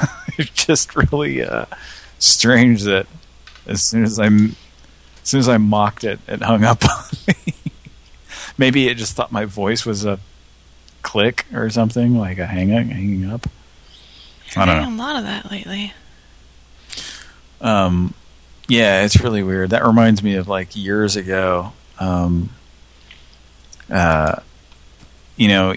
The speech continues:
Speaker 1: when you'd call, like, the movie theater to see what movies were playing, and, uh, there'd be, like, just a crappy, like, answering machine type recording, you know, like, just there'd be an answering machine with an outgoing message just with the,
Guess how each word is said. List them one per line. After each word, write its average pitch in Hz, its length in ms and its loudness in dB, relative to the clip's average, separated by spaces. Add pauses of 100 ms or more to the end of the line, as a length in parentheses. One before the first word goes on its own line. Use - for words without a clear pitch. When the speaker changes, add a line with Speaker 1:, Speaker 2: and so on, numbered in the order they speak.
Speaker 1:
when 101 180 2
you'd 98 180 0
call, 101 300 4
like, 98 160 0
the 101 120 -4
movie 92 300 -4
theater 92 480 0
to 87 140 -10
see 95 140 -4
what 90 120 -4
movies 92 340 -4
were 95 100 -4
playing, 92 480 0 (880)
and, 82 280 0
uh, 80 380 -8 (120)
there'd 87 280 -4
be, 87 120 -2
like, 85 340 -2
just 87 240 -6
a 90 80 -4
crappy, 90 460 -2
like, 82 260 -6
answering 87 360 -4
machine 85 360 -2
type 87 240 -10
recording, 82 640 -4
you 80 60 -12
know, 80 340 -8
like, 85 220 -16
just - 220 -10
there'd 85 140 -10
be 85 80 -6
an 82 60 -10 (100)
answering 82 360 -4
machine 82 480 -4
with 76 140 -16
an 80 120 -4
outgoing 82 360 -4
message 80 400 -8
just - 260 -10
with - 180 -10 (320)
the, 85 180 -4